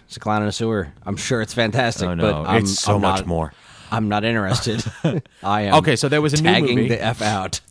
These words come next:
Speaker 2: <laughs> Um, there's a new movie,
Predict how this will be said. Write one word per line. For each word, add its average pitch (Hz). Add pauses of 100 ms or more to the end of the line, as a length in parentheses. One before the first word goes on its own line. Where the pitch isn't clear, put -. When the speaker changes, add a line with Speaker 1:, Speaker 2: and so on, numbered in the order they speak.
(120)
Speaker 2:
<laughs> 117 (260)
Um, 98 (1000)
there's 120
a 113
new 127
movie, 123